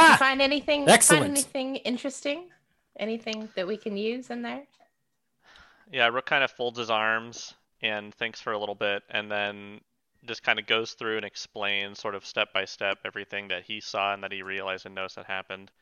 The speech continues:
Speaker 3: And kinda s-
Speaker 2: Um,
Speaker 3: zones in on the woman and her actions and stuff like that.
Speaker 2: What was your perception check again?
Speaker 3: Twenty-three.
Speaker 2: Twenty-three.
Speaker 3: I
Speaker 2: Oh, that
Speaker 3: think,
Speaker 2: was really
Speaker 3: right?
Speaker 2: good.
Speaker 3: Yeah, it was like a
Speaker 2: Um,
Speaker 3: nineteen plus four, yeah.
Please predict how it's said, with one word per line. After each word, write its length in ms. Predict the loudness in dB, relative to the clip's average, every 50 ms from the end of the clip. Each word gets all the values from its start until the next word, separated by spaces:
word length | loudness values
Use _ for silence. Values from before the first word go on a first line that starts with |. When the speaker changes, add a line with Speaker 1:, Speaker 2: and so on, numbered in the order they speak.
| _ _ _ _ _ _ _ _ _ _ _ _ _ _ _ -4
Speaker 3:
And 400 | -2 -2 -2 -2 -4 -6 -10 -4
kinda 200 | -4 -2 0 2 0
s- 100 | 0 0
Speaker 2:
Um, 220 | 0 0 -2 -2 -2
Speaker 3:
zones 240 | -2 -2 -4 -2 -4
in 100 | -4 -4
on 160 | -4 -6 -6
the 100 | -8 -6
woman 440 | -4 -6 -6 -2 -2 -4 -4 -4 -10
and 120 | -12 -8
her 160 | -8 -8 -6 -4
actions 520 | -4 -4 -4 -6 -10 -12 -12 -12 -12 -16
and 120 | -18 -18 -12
stuff 240 | -10 -10 -8 -8 -8
like 160 | -10 -8 _
that. 260 | -6 -6 -6 -6 -8 _ _ _ _ -20 -20 _ _ _ _ _ _
Speaker 2:
What 140 | -6 -4 -4
was 180 | -4 -6 -6 -4
your 360 | -4 -4 -4 -6 -8 -10 -12 _ _ _ _
perception 460 | -10 -8 -4 -4 -6 -4 -4 -8 -8
check 220 | -6 -6 -8 -8 -8
again? 180 | -6 -4 -4
Speaker 3:
Twenty-three. 440 | -4 -4 -6 -6 -6 -8 -8 -8 -10 _ _ _ _ _ _ _ _ _ _ _ _ _ _
Speaker 2:
Twenty-three. 560 | _ -8 -6 -6 -6 -6 -6 -6 -4 -4 -4 -2
Speaker 3:
I 40 |
Speaker 2:
Oh, 40 | -2
that 60 | 0
Speaker 3:
think, 160 | 0 0 0 0
Speaker 2:
was 140 | -2 0
really 120 | 0 0 0
Speaker 3:
right? 60 | 0
Speaker 2:
good. 200 | -2 -6 -6 -6 -6
Speaker 3:
Yeah, 220 | -4 -2 -2 -4 -6 -10
it 20 | -8
was 120 | -2 0
like 80 | 0 0
a 20 |
Speaker 2:
Um, 60 | 0 -2
Speaker 3:
nineteen 320 | -4 -6 -8 -12 -18 -18
plus 180 | _ -20 -20 -18
four, 300 | -12 -10 -10 -8 -6 -4
yeah. 200 | -6 -6 -6